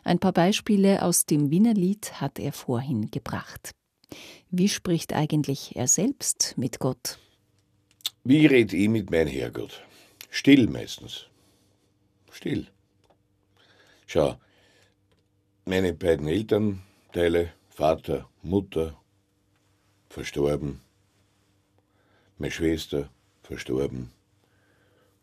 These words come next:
Speaker 2: altersbedingt und so weiter im Umfeld sind eben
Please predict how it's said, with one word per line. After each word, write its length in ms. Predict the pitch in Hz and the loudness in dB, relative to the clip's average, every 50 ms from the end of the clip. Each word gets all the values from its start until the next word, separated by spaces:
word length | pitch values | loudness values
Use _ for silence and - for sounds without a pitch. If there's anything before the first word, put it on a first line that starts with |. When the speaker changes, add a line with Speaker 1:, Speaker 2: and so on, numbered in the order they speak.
| _ _ _ | _ _ _
Speaker 2:
altersbedingt 1040 | 71 78 82 80 73 87 82 - - - 78 65 - - 69 69 69 69 65 - - | 0 0 0 2 0 -4 -6 -6 -6 -6 -8 -6 -6 -6 -6 -6 -6 -8 -10 -12 -12
und 140 | 71 69 64 | -12 -10 -10
so 200 | - - 69 62 | -10 -10 -8 -6
weiter 440 | 64 65 64 62 - - 69 65 64 | -6 -6 -8 -10 -12 -12 -10 -10 -8
im 140 | 62 64 67 | -8 -10 -10
Umfeld 800 | 67 65 71 76 - - - 69 69 65 64 - - - - - _ _ _ _ _ _ _ _ _ _ _ _ _ _ _ _ | -8 -8 -10 -10 -10 -12 -12 -10 -10 -12 -12 -14 -16 -18 -18 -18 _ _ _ _ _ _ _ _ _ _ _ _ _ _ _ _
sind 340 | - - - 80 73 69 69 | -18 -14 -10 -8 -6 -6 -6
eben 340 | 67 65 64 65 65 62 | -6 -6 -8 -10 -12 -14